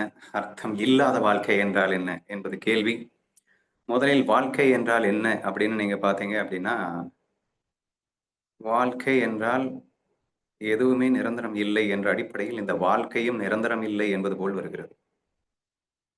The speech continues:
சரி, ஒருவன் ஒரு, ஒரு ஆண்டு வாழ்கின்றான், ஒருவர் ஐந்து ஆண்டு வாழ்கிறார், ஒருவர் இருபத்தைந்து ஆண்டு வாழ்கிறார், ஒருவர் ஐம்பது, மேக்சிமம் எழுபது, எழுபத்தைந்து ஆண்டுகள் வாழ்கின்றார்கள் அப்படிங்கிற மாதிரி வருது. சரியா? அப்போ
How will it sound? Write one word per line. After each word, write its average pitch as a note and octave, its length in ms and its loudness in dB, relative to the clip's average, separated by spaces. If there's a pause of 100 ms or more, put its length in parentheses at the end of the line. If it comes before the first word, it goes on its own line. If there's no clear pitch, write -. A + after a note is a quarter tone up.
(140)
சரி, C#3+ 240 0 (1500)
ஒருவன் B2+ 320 4
ஒரு, B2 200 6 (220)
ஒரு B2 220 4 (500)
ஆண்டு B2+ 260 4
வாழ்கின்றான், A2+ 640 0
ஒருவர் A#2 360 -2 (360)
ஐந்து B2+ 300 2
ஆண்டு B2 240 -2
வாழ்கிறார், A2 480 -2
ஒருவர் C3 320 -4 (180)
இருபத்தைந்து B2+ 520 0
ஆண்டு A2 200 0
வாழ்கிறார், G#2 440 -2
ஒருவர் C#3+ 340 -2
ஐம்பது, B2 480 0
மேக்சிமம் A2+ 560 0
எழுபது, B2+ 360 2
எழுபத்தைந்து A2 500 2
ஆண்டுகள் A#2 320 0 (680)
வாழ்கின்றார்கள் B2+ 680 2
அப்படிங்கிற A2 320 -2
மாதிரி A#2 220 -2
வருது. G#2 280 -2 (280)
சரியா? G2+ 300 -2 (640)
அப்போ B2+ 220 0